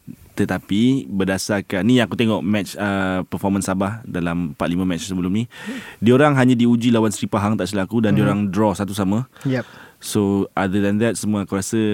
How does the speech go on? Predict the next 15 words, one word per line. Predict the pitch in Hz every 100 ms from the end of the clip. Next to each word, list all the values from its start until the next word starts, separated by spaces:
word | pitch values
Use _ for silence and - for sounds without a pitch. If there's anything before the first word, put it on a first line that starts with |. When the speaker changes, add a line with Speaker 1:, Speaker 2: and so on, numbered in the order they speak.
| 98 -
Speaker 1:
pasukan-pasukan | 92 - 98 92 -
lain | 104 95
berada | 92 92
di | 90 92
bawah | 82 87 92 95 87 85 - _ -
Speaker 2:
Mhm. | 131
Speaker 1:
taraf | - 95 -
Sabah. | 92 87 98 110
Jadi, | 90 90
tak | - 80
ada |
masalah | 85 85 85
untuk | 87 85
diorang | 87
menang. | 90 110